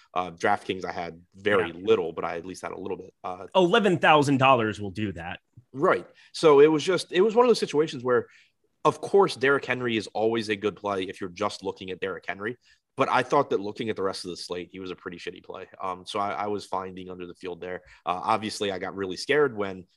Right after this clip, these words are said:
Speaker 1: he started out with the passing touchdown, but then also when the Titans were just running away with the game, I was like, "Man, he's gonna score, like, a million points in the second half." So kind of feels lucky that he didn't have a bigger game. But, uh, yeah, just
Speaker 2: Mm-hmm.
Speaker 1: from a pricing standpoint, the way that slate broke down, I thought he was actually a pretty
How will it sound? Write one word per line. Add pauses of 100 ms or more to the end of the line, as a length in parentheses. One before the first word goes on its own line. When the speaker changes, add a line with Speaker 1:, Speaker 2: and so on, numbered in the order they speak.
(120)
Speaker 1:
he
started
out
with
the
passing
touchdown,
but
then
also
when
the (540)
Titans
were
just
running
away
with
the
game,
I
was
like,
"Man,
he's
gonna
score,
like, (240)
a
million
points
in
the
second
half."
So (220)
kind
of
feels
lucky
that
he
didn't
have
a
bigger
game.
But, (260)
uh,
yeah,
just
Speaker 2:
Mm-hmm.
Speaker 1:
from
a
pricing
standpoint,
the
way
that
slate
broke
down,
I
thought
he
was
actually
a
pretty